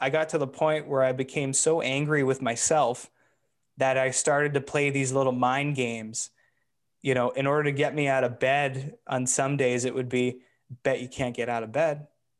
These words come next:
Bet you can't do it." And I would sort of start playing these little mind games, like, basically antagonizing myself in a way.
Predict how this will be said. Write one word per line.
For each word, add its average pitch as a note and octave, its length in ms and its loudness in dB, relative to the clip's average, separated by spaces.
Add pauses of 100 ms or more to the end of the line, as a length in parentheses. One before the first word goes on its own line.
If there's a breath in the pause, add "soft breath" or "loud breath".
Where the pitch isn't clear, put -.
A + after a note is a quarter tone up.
(600)
Bet B2+ 140 -6
you B2 80 -12
can't B2+ 300 -8
do D3 180 0
it." D3 180 -8 (720)
And C#3 140 0
I C#3 80 0
would C#3 160 0
sort E3 240 4
of D3 100 0
start E3 380 0
playing D3+ 400 0
these C3 200 0
little C#3 220 2
mind B2+ 460 -2
games, A#2+ 480 -2 (480 soft breath)
like, B2 400 0 (260)
basically D#3+ 960 2
antagonizing C#3 1040 0
myself C3+ 540 0
in C3 80 0
a A#2+ 80 0
way. A#2 320 -4